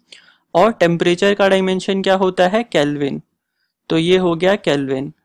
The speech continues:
अब इसको क्या करेंगे, अगर ऊपर ले जाएंगे तो इसको हम ऐसे लिख सकते हैं एम एल स्क्वायर टी माइनस टू और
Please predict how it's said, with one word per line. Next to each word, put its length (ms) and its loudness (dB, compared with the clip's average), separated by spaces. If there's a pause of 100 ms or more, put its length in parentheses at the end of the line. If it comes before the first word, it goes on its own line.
(260)
अब 160 2
इसको 280 0
क्या 180 2
करेंगे, 360 0
अगर 280 2
ऊपर 320 2
ले 180 0
जाएंगे 400 0
तो 160 -4
इसको 280 -4
हम 220 0
ऐसे 260 0
लिख 160 -2
सकते 340 -2
हैं 260 0 (600)
एम 340 0 (500)
एल 240 2
स्क्वायर 560 0 (760)
टी 200 0
माइनस 640 0
टू 340 0 (460)
और 200 2